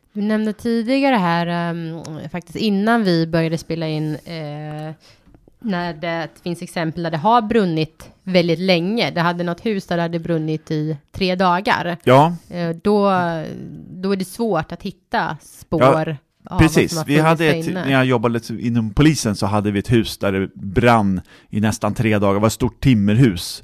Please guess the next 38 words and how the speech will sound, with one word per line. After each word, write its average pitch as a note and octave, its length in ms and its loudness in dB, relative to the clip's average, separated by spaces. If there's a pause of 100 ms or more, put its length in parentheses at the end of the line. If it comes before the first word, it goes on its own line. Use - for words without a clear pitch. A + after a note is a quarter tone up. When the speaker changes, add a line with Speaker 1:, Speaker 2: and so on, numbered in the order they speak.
(120)
Speaker 1:
Mm. E3 340 -14
Speaker 2:
Och G#2+ 320 4
där C3 180 6
befarar B2 440 6
man G#2 160 2
ju G2+ 40 2
också G#2+ 280 0
att F#2 180 -2
det F#2+ 60 -6
var F#2 180 0
en F#2 80 -2
person G#2+ 540 0
som G2 120 -2
var G#2+ 60 2
innebränd A2 560 4
i E2 40 0
det D#2 100 -2
här D#2 120 -6
huset. G#2 300 -10
Speaker 1:
Mm. F3 200 -12 (440)
Speaker 2:
Och G#2+ 540 4 (140)
vi - 320 -2
försökte C#3+ 540 2
ju G#2+ 60 6
att, - 300 -2
eh, D2 460 -4 (720)
vi A2 140 -4
skottade A#2+ 540 4
och A2+ 120 4
krattade A#2 420 2
igenom A#2+ 300 4
de G#2 100 2
här G2 100 2
brandresterna F#2+ 680 -2
för G#2+ 140 -2
att G2 140 -2
försöka F#2+ 300 -4
hitta B2 600 0